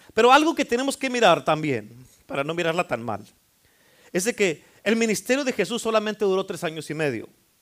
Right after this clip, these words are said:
Y escucha, esta mujer quiere, quiere decir que esta mujer duró enferma mucho más que lo que Jesús estuvo en ministerio. Amén. Así es que vamos a mirar algo de esta mujer. Vamos a examinar a esta mujer a ver qué, qué nos tiene que decir.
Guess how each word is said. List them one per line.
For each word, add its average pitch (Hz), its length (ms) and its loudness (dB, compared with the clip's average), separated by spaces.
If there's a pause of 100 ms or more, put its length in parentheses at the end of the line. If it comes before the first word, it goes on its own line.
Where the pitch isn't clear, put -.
(280)
Y 147 40 -6
escucha, 214 280 0
esta 240 200 0
mujer 208 340 0
quiere, 202 220 -2
quiere 214 180 4
decir 208 180 0
que 214 80 -2
esta 208 180 -4
mujer 196 460 -4
duró 170 400 0 (240)
enferma 175 580 0
mucho 180 460 -2
más 170 280 -2
que 190 100 -6
lo 160 140 -2
que 151 120 -4
Jesús 147 340 -8
estuvo 139 340 -8
en 131 80 -6
ministerio. 127 580 -10 (840)
Amén. 170 240 0
Así 202 120 -2
es 208 60 -6
que 226 80 2
vamos 220 240 0
a 208 40 0
mirar 180 220 2
algo 196 180 2
de 202 40 0
esta 220 140 -2
mujer. 185 260 -2
Vamos 214 220 -2
a 190 40 -10
examinar 135 420 -4
a 160 40 -2
esta 165 160 -6
mujer 123 300 -4
a 110 60 0
ver 113 180 -6
qué, 110 200 -8 (180)
qué 127 120 -12
nos 120 140 -14
tiene 113 200 -12
que 110 140 -16
decir. 95 340 -14